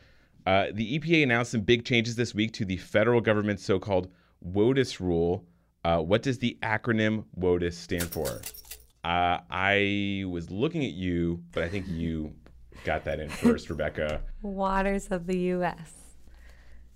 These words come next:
Speaker 2: United States.
Speaker 1: I, I would have
Speaker 2: Waters
Speaker 1: been, I
Speaker 2: of
Speaker 1: was,
Speaker 2: the
Speaker 1: no,
Speaker 2: United
Speaker 1: they,
Speaker 2: States.
Speaker 1: I, I think the judges would accept either
Speaker 2: <laughs>
Speaker 1: Waters of the U S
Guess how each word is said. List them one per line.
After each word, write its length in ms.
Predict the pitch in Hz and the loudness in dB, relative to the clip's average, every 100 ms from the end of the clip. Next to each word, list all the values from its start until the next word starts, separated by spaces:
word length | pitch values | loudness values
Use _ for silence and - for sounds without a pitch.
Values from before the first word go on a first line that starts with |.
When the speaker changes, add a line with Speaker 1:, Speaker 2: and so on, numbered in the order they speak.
| - | -14
Speaker 2:
United 400 | 202 196 190 180 | -6 -2 0 0
States. 400 | 180 175 135 - - | -2 -4 -6 -10 4
Speaker 1:
I, 60 | 127 | 4
I 40 | |
would 140 | 127 | 4
have 160 | - 123 | 2 4
Speaker 2:
Waters 220 | 262 262 | 6 6
Speaker 1:
been, 140 | 127 - | 6 6
I 20 | |
Speaker 2:
of 60 | |
Speaker 1:
was, 80 | 127 | 4
Speaker 2:
the 60 | 240 | 4
Speaker 1:
no, 80 | 117 | 2
Speaker 2:
United 200 | - 98 | 2 2
Speaker 1:
they, 60 | 120 | 0
Speaker 2:
States. 140 | - | 2
Speaker 1:
I, 140 | 107 | 2
I 280 | 123 92 - | 2 0 -6
think 180 | 113 117 | -4 0
the 80 | 139 | 2
judges 280 | 110 110 101 | 2 2 0
would 140 | 101 | -2
accept 420 | 90 - 90 - | 0 0 -2 0
either 580 | 262 92 - - - 359 | 0 4 4 4 2 0
Speaker 2:
<laughs> 20 | |
Speaker 1:
Waters 440 | 87 101 113 120 113 | 4 4 6 4 4
of 100 | 101 | 2
the 100 | 98 | 2
U 220 | 95 95 | 4 6
S 300 | 90 87 | 4 2